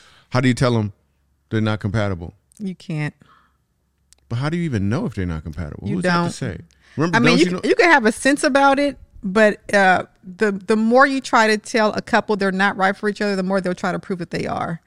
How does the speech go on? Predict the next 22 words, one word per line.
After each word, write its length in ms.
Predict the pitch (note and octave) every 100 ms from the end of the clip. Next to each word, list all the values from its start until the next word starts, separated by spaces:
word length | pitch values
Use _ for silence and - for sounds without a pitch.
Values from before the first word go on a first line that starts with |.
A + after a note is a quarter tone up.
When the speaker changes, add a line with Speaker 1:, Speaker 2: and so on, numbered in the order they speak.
| -
Speaker 1:
Don't, 240 | C#3+ - _ - _
Speaker 2:
So 140 | A2 A#2+
Speaker 1:
don't 200 | G#3 G#3+
Speaker 2:
it's 80 | A#3+
kinda, 240 | A3 G#3
you 80 | G#3+
kinda 220 | A#3 F#3
just 180 | F3+ -
pray. 380 | G3+ F#3+ G#3 F4+ A3+ - -
<laughs> 200 | - -
Speaker 1:
Don't 200 | C3 D3
you 60 |
have 180 | C#3+ C#3
a 100 | A#2
friend 600 | F#2+ - G#2+ A2 A#2 A2+ - _ _ _ _ _ -
that 400 | G2 G2+ F#2+ -
met 300 | G2+ G2+ G#2
somebody 320 | - G#2 G#2
at 80 | G2
a 40 | G2
club? 420 | G#2 G2+ G#2+ - _ _ _ _ _ _ _ _ _ -
Speaker 2:
Oh, 480 | F#3+ G#3 G#3+ G3+ E3